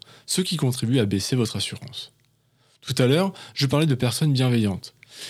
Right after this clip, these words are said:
Mais il est surtout temps d'être bienveillant envers vous-même. Je vous en conjure, arrêtez de vous juger si durement. Concernant vos pensées négatives, dans un premier temps, essayez d'en prendre conscience. C'est le premier pas pour les contrer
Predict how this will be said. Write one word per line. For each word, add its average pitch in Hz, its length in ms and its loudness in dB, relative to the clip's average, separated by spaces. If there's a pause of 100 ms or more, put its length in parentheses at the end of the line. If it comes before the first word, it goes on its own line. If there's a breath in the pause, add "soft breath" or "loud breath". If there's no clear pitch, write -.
(100)
Mais 147 400 2
il 127 160 0
est 113 40 2
surtout 135 340 -2
temps 139 200 0
d'être 120 240 -2
bienveillant 117 460 2
envers 107 260 0
vous-même. 101 460 -2 (560 soft breath)
Je 123 60 0
vous 123 120 2
en 131 100 2
conjure, 110 540 -2 (260 loud breath)
arrêtez 131 460 2
de 120 80 2
vous 110 160 0
juger 117 320 0
si 117 220 -4
durement. 104 420 -2 (420)
Concernant 143 440 2
vos 120 100 4
pensées 117 300 0
négatives, 131 500 2 (260 loud breath)
dans 170 220 4
un 165 60 4
premier 120 260 2
temps, 131 400 0 (160)
essayez - 360 2
d'en 131 120 4
prendre 123 260 0
conscience. 104 640 -4 (400 soft breath)
C'est - 140 0
le 123 40 0
premier 160 280 2
pas 131 160 2
pour 127 160 0
les 110 80 2
contrer 120 580 0